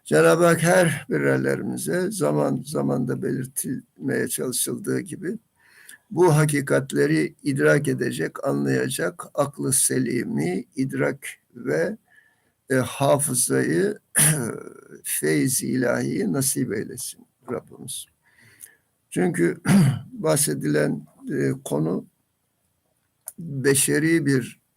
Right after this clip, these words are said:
aklı cüzle anlaşılacak konular değil,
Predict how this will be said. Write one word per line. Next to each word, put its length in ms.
aklı 400
cüzle 360
anlaşılacak 840
konular 600
değil, 320